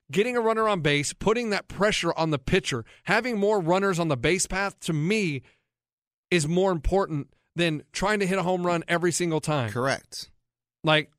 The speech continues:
Speaker 1: I, I get it if there's
Speaker 2: Swinging
Speaker 1: two
Speaker 2: for
Speaker 1: out-,
Speaker 2: the
Speaker 1: I, I
Speaker 2: fences.
Speaker 1: get it if there's two outs, probably not do it.
Speaker 2: Sure.
Speaker 1: But if you come up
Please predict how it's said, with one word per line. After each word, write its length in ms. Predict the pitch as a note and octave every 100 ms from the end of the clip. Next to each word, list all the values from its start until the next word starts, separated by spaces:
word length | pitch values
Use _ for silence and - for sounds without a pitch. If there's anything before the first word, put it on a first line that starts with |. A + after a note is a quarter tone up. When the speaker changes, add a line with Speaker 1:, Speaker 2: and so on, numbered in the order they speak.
| -
Speaker 1:
I, 220 | G3 G3
I 20 |
get 160 | F#3+ A#3+
it 60 |
if 60 | A3+
there's 120 | G3
Speaker 2:
Swinging 160 | D#3 F#3+
Speaker 1:
two 40 | G#3+
Speaker 2:
for 60 |
Speaker 1:
out-, 80 | G#3+
Speaker 2:
the 180 | D#3 E3
Speaker 1:
I, 60 | E3
I 40 |
Speaker 2:
fences. 220 | F#3 G3+ F#3
Speaker 1:
get 120 | A#3
it 80 | A3+
if 80 |
there's 180 | F3+ F#3
two 240 | - G#3 G3
outs, 340 | F#3 E3+ - -
probably 200 | - F3+
not 200 | E3+ D#3
do 140 | C#3+ B2
it. 80 | - _ -
Speaker 2:
Sure. 160 | - E3+
Speaker 1:
But 80 |
if 80 | E3
you 160 | F3+ B3+
come 280 | - A3+ G3+
up 320 | F#3+ -